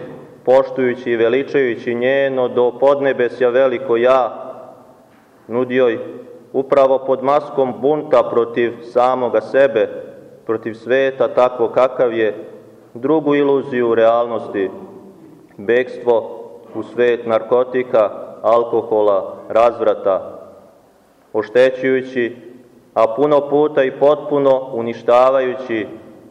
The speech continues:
i tamom ispunjujući oko duše. I biva da već tako oštećena i osakaćena duša,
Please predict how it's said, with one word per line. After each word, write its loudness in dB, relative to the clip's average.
i -8
tamom 0
ispunjujući -4
oko 2
duše. -2
I -2
biva 2
da 0
već -2
tako 2
oštećena -2
i 0
osakaćena 0
duša, -2